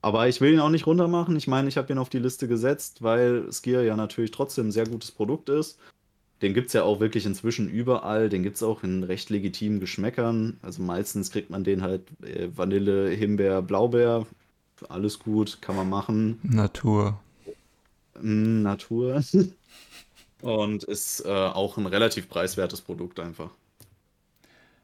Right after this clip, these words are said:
Speaker 2: Aber ich würd sagen, kommen wir zum O G und zwar ist die Milch selbst. Ähm,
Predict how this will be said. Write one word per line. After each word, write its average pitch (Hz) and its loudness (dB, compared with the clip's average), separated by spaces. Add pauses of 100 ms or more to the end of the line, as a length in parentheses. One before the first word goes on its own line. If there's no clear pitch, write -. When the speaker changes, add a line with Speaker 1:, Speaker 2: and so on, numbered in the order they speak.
(480)
Speaker 2:
Aber 131 0
ich 107 -4
würd 110 -8
sagen, 107 -2
kommen 110 -2
wir 107 -2
zum 101 -8
O 104 -2
G 107 -4
und 98 -6
zwar 98 -6
ist - -10 (160)
die 104 -6
Milch 104 -4
selbst. - -6 (240)
Ähm, 101 -10